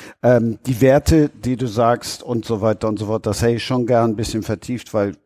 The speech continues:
gerade in diesen Zeiten klingt Social Media oder hat Social Media ja oft eher den Touch von asozialen Media. Müssen wir, so ehrlich müssen wir leider sein.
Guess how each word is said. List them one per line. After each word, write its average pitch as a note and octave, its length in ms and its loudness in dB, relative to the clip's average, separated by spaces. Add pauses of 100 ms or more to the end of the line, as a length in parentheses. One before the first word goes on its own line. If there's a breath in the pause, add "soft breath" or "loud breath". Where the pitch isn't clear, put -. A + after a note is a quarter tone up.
gerade G#2 420 2
in G#2 140 -2
diesen A2 320 -4
Zeiten G#2 560 -2 (580 loud breath)
klingt G#2 300 -4
Social A2 360 -4
Media G#2+ 500 -2
oder F#2+ 180 -2
hat G#2 180 0
Social A2+ 400 -6
Media A2 480 0
ja G2+ 260 0
oft - 300 -4
eher G2 420 0
den F#2+ 300 -6
Touch - 580 -8 (320)
von E2+ 360 -12
asozialen F2+ 720 -8
Media. D#2 460 -10 (100)
Müssen E2+ 340 -14
wir, D#2+ 160 -10
so D#2 140 -12
ehrlich E2+ 380 -12
müssen F2+ 260 -10
wir F2 80 -10
leider F2 320 -10
sein. F2+ 240 -8